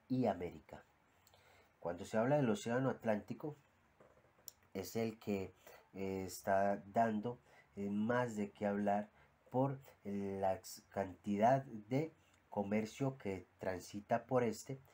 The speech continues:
ya que está comprendido por ochenta y dos millones de kilómetros cuadrados y tiene una, un calado o una profundidad de tres mil ochocientos setenta metros. Y este se encuentra situado, se encuentra dado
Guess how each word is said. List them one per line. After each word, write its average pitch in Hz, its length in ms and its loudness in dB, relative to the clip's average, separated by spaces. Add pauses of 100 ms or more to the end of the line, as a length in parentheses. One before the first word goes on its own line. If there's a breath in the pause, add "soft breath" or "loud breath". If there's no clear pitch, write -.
(420 soft breath)
ya 104 260 6
que 131 380 0
está 107 640 0
comprendido 131 680 0
por 104 140 -2
ochenta 92 500 -6
y 92 80 -8
dos 135 280 -2
millones 101 340 -4
de 104 140 -8
kilómetros 104 520 -10
cuadrados 123 560 0 (320 loud breath)
y 104 120 -8
tiene 101 320 0
una, 117 280 0 (380 loud breath)
un 101 140 -12
calado 113 600 4 (260)
o 95 80 -10
una 104 240 -2
profundidad 101 840 -2 (280 loud breath)
de 98 160 -2
tres 98 280 -6
mil 135 220 0
ochocientos 101 560 -6
setenta 95 600 -6 (120)
metros. 82 520 -12 (300 loud breath)
Y 127 160 4
este 135 300 0
se 120 140 -2
encuentra 101 580 -2
situado, 113 600 -2
se - 120 -14
encuentra 113 520 -2
dado 110 300 4